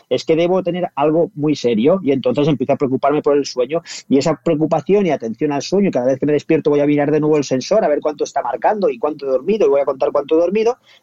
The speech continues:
resulta que me lleva a que cada día estoy pendiente del reloj, me obsesiona se-,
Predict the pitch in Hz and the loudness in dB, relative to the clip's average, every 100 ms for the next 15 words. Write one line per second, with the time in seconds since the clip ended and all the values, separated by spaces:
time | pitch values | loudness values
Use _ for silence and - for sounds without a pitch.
0 | - - 170 156 165 165 165 170 123 113 | -4 -2 0 0 0 2 2 0 -2 -2
1 | 147 147 170 135 139 143 143 143 165 170 | -2 0 0 0 0 0 0 0 2 2
2 | 175 196 - _ _ 123 120 131 - 165 | 2 -2 -4 _ _ -4 -2 -2 0 0
3 | 160 147 - - 127 | 2 -2 -4 -2 -2